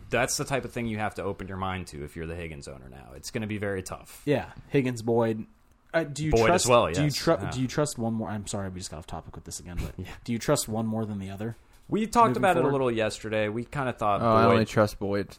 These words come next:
Speaker 1: just
Speaker 3: And I don't
Speaker 1: because
Speaker 3: even know to trust him.
Speaker 1: Exactly.
Speaker 2: It's just
Speaker 1: You're
Speaker 2: like,
Speaker 1: trusting him for, like, probably a four for forty stat
Speaker 2: if
Speaker 1: line.
Speaker 2: the off chance you had Boyd and Higgins.
Speaker 1: Right, yeah.
Speaker 3: Yep.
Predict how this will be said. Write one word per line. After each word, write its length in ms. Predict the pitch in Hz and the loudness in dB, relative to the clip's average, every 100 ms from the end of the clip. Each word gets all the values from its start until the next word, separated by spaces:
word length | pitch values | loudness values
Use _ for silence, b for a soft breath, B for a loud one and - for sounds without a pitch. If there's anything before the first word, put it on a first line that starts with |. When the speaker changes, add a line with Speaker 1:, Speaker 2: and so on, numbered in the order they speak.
| - | -16
Speaker 1:
just 180 | - 151 | -2 0
Speaker 3:
And 80 | 110 | 4
I 60 | 110 | 8
don't 160 | 117 | 8
Speaker 1:
because 180 | 110 110 | 8 4
Speaker 3:
even 120 | 104 | 2
know 60 | 104 | 0
to 60 | 98 | -2
trust 360 | - 98 - | -8 -8 -8
him. 120 | 98 107 | -14 -10
Speaker 1:
Exactly. 640 | 101 90 85 82 85 80 | -10 -8 -8 -8 -10 -10
Speaker 2:
It's 120 | 87 113 | -6 -2
just 120 | 123 | 0
Speaker 1:
You're 80 | 135 | 0
Speaker 2:
like, 100 | 196 | 4
Speaker 1:
trusting 360 | 156 143 139 | 4 4 -2
him 100 | 120 | -4
for, 140 | 117 113 | -4 -2
like, 200 | 101 - | -2 0
probably 280 | 110 95 | 0 0
a 20 | 80 | -6
four 280 | - 95 82 | -8 -10 -10
for 100 | 85 | -16
forty 380 | - 87 78 | -14 -14 -12
stat 260 | 73 80 78 | -14 -10 -4
Speaker 2:
if 120 | 139 135 | -4 -2
Speaker 1:
line. 40 | |
Speaker 2:
the 80 | 131 | -2
off 180 | 113 113 | -2 -2
chance 300 | - 107 104 | -6 -8 -8
you 60 | 101 | -8
had 200 | 98 95 | -8 -8
Boyd 240 | 95 92 87 | -12 -12 -14
and 100 | 85 | -16
Higgins. 440 | - - - - - | -18 -20 -20 -20 -10
Speaker 1:
Right, 280 | 98 78 - | -6 -6 -8
yeah. 260 | 85 78 73 | -10 -8 -8
Speaker 3:
Yep. 340 | 113 104 92 | -2 0 0